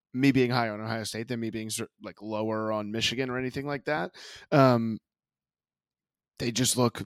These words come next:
they look complete. They look dominant, and, and I'm with you. Yeah, I, I was sort of surprised. I know the T V window stuff controls a lot of it, but, like, it seems to be, like,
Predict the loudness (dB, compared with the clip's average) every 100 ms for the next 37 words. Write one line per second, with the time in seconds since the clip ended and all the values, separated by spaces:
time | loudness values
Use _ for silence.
0 | _ -2 4 4 4 -4 -2 4 6 6
1 | 0 -6 0 0 0 -4 -2 -4 -6 -8
2 | -2 -2 -2 -2 -2 -4 -6 -4 2 0
3 | 2 10 12 12 12 8 4 0 0 -8
4 | -16 -20 -14 -2 2 2 2 -10 _ 0
5 | 2 4 4 4 2 2 2 2 0 0
6 | 2 2 0 0 -2 -2 -6 -2 0 2
7 | 0 0 -4 -6 -6 -4 -4 -6 -6 -8
8 | -8 -18 -20 _ 2 4 4 4 2 4
9 | 6 6 4 -2 _ _ _ _ -16